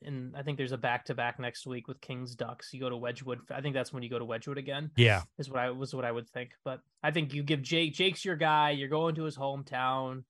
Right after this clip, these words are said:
Speaker 1: You got a marquee New Year's Eve game. I, I think you roll with your one on this, and then, uh,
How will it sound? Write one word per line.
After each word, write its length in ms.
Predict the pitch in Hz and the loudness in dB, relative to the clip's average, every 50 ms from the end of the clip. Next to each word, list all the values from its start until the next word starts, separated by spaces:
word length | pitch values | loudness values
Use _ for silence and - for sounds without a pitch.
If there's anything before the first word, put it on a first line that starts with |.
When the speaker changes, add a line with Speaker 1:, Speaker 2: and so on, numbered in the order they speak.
| _ - _ _ _ _ | _ -20 _ _ _ _
Speaker 1:
You 100 | 156 151 | 2 4
got 80 | 151 143 | 4 6
a 40 | 143 | 6
marquee 520 | 143 156 156 165 160 156 - - 165 151 | 6 6 6 6 6 4 2 0 2 2
New 140 | 147 151 151 | 2 2 2
Year's 320 | 147 147 143 139 127 - 151 | 4 4 2 2 0 -2 -2
Eve 260 | 139 143 135 131 131 | -2 -2 -4 -4 -4
game. 380 | 135 135 131 135 131 131 127 | -2 0 0 0 0 0 0
I, 240 | 131 123 123 143 151 - | 0 0 2 0 0 2
I 100 | 151 165 | 0 0
think 240 | 165 180 185 160 - | 2 2 0 0 0
you 120 | 180 175 156 | 0 0 2
roll 280 | 147 160 160 156 156 | 2 2 2 4 2
with 160 | 160 156 156 | 2 0 0
your 140 | 156 143 139 | -2 -2 -2
one 480 | 139 135 135 139 135 127 131 135 127 - - - - - - _ _ - | -2 -2 -2 -2 -4 -4 -4 -8 -10 -12 -14 -20 -20 -20 -20 _ _ -2
on 180 | 143 147 143 | 0 0 2
this, 480 | 139 143 151 175 - - - - - - - - | 4 4 4 4 2 -2 -6 -8 -10 -8 -4 -2
and 140 | 165 147 | 2 2
then, 360 | 147 143 139 135 135 131 131 131 | 4 4 4 4 2 2 0 0
uh, 280 | 127 127 123 123 120 | 0 0 0 0 -2